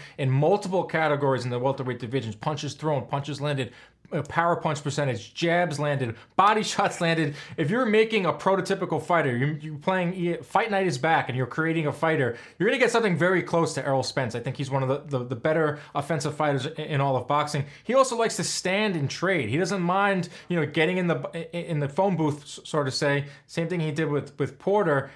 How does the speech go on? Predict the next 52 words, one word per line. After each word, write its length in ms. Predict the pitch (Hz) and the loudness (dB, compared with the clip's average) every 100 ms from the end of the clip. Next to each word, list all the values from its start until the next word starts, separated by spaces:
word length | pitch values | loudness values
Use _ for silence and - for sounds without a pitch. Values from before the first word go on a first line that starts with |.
| - | -6
and 140 | 175 151 | -2 2
letting 240 | 175 180 | 2 2
it 100 | 151 | 0
fly. 340 | 151 185 165 107 | 0 4 4 2
Danny 280 | 127 143 156 | -2 -2 0
Garcia, 520 | 143 - - 269 208 | -2 -2 -2 2 4
on 140 | 156 | 4
the 80 | 147 | 2
other 200 | 143 139 | 2 2
hand, 220 | 147 175 | 2 0
is 100 | 185 | 0
the 100 | 196 | -2
same 320 | - 240 233 | -2 -2 -2
exact 360 | 220 180 208 202 | -2 0 -2 -2
way. 220 | 226 208 | -2 0
He's 140 | 151 196 | 0 -2
a 60 | |
guy 320 | 175 190 196 196 | 2 4 2 0
that 120 | 175 | -2
likes 180 | 170 170 | -2 -2
to 80 | 160 | -4
stand 380 | - 190 185 160 | -4 -2 0 -2
and 100 | 139 | -4
pick 180 | 180 175 | -6 -4
and 80 | |
choose 260 | 143 196 175 | -4 -4 -2
his 120 | 151 | -2
shots, 340 | - 180 175 - - | 0 0 0 -4 -8
doesn't 200 | - 185 | -4 -2
really 280 | 196 196 175 | 0 2 0
l-, 260 | - 170 185 - | -2 -4 -6 -4
use 240 | 165 180 | -2 0
a 40 | 151 | 0
lot 220 | 160 170 | 0 0
of 180 | 151 - | -2 -6
lateral 420 | 135 160 170 156 | -2 0 2 2
movement. 420 | 139 180 156 143 - - - | 2 0 0 -2 -4 -10 -2
Neither 320 | 190 285 240 | 0 2 2
guys 360 | 139 120 110 127 | 2 0 -2 -4
use 300 | 127 113 - 113 | -4 -4 -8 -8
a 80 | 151 | -2
lot 220 | 143 143 | 2 2
of, 200 | 139 139 | 2 0
a 40 | 147 | 0
lot 220 | 139 135 | 0 0
of 100 | 120 | 0
lateral 320 | 143 139 131 | 0 2 2
movement. 280 | 127 123 120 | 0 -2 -4
From 140 | 180 | -2
a 80 | 175 | -2
fighting 500 | - - 202 285 247 | -4 -2 0 0 0
standpoint, 640 | - 185 175 - 160 147 | -2 -2 -2 -2 -2 -2